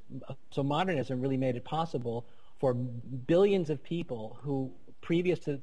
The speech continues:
or previously in history had no way of rising up, you know, from, from a life of serf-, serfdom or, or, or, or, or slavery or poverty. You know, modernism made it, made it possible for, for, for this burgeoning middle class all over the world to emerge.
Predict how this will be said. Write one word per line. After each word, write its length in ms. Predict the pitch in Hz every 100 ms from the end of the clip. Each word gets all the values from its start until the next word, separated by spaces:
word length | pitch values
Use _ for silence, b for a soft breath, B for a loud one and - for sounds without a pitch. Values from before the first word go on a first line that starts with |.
| - 131
or 80 | 127
previously 680 | - 175 170 - - - 139
in 60 |
history 340 | 131 131 127 123 B
had 140 | - 135
no 220 | 147 180
way 220 | 165 156
of 100 | 131
rising 420 | 131 131 131 135
up, 240 | 131 117 - B B B 123
you 80 | 139
know, 120 | 123
from, 300 | 120 135 120
from 140 | 117 127
a 40 |
life 240 | 127 123
of 120 | 127 -
serf-, 400 | 139 143 - -
serfdom 580 | - 156 151 - 113 110
or, 160 | 110 113 b b b 117
or, 160 | 117
or, 180 | 123 117 - -
or, 120 | 120 - -
or 140 | 123
slavery 600 | - - 135 151 127 117
or 80 | 113
poverty. 560 | - 131 127 123 107 107 b b b
You 60 | 127
know, 80 | 127
modernism 520 | 131 160 156 139 139
made 140 | 139
it, 100 | 135
made 140 | 135 131
it 80 | 131
possible 480 | 135 139 123 127 - 123
for, 180 | 131 - -
for, 200 | 127 123 -
for 160 | 127
this 200 | 117 110
burgeoning 580 | - 139 143 135 127 120
middle 180 | 127 123
class 400 | - 127 120 135
all 160 | 120
over 140 | 123 113
the 80 | 113
world 260 | 113 107 -
to 60 |
emerge. 320 | 107 107 104